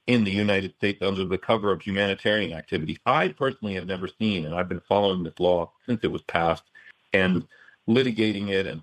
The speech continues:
studying it for over twenty years. And I do have to say, I have never seen evidence that this was a really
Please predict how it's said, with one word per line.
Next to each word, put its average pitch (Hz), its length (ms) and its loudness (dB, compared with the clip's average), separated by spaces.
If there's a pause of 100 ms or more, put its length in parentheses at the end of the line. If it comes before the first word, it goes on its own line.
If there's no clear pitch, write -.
studying 113 440 -2
it 87 160 -8 (640)
for 113 120 4
over 113 240 2
twenty 110 300 -4
years. 95 320 -2 (680)
And 113 140 4
I 110 60 4
do 165 200 2
have 147 140 2
to - 140 -14 (100)
say, 104 320 0 (960)
I 101 100 4
have 101 140 2
never 110 220 0
seen 104 340 -2
evidence 95 420 0
that 85 140 -8
this 92 180 -4
was 90 140 0
a 90 40 2
really 87 280 2